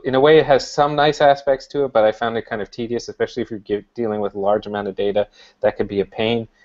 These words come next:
Um, and it's also, if it doesn't, if it supports some kind of other way of handling it, it's absolutely not documented, and I couldn't figure it out. So, um, that, that's just kinda ended up being with the way that I got it to work.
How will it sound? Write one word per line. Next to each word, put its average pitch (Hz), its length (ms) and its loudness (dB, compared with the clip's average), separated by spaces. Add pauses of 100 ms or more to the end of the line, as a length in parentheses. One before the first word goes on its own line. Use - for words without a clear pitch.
(220)
Um, 92 500 4 (420)
and 127 200 4
it's 120 140 2
also, 139 580 4
if 143 160 0
it 131 120 -2
doesn't, 156 400 2
if 127 160 -6
it 131 80 -10
supports 180 400 0
some 147 160 -2
kind 139 160 0
of 107 80 0
other 117 180 4
way 123 160 4
of 113 80 2
handling 131 380 -6
it, 147 160 -6
it's 113 240 -10 (100)
absolutely 117 560 0
not 107 220 0
documented, 113 640 -2
and 107 140 -6
I 98 80 -6
couldn't 101 220 -14
figure 90 260 -8
it 80 100 -4
out. - 240 -8
So, 101 320 2 (540)
um, 92 360 2 (280)
that, - 320 2
that's 117 200 4
just - 240 -4
kinda 104 220 -2
ended 104 240 -2
up 101 160 2
being 101 200 -4
with 92 120 -4
the - 80 -8
way 92 420 -4 (120)
that 98 120 -4
I 92 60 0
got 95 160 0
it 95 120 -4
to 104 80 -14
work. 92 360 -4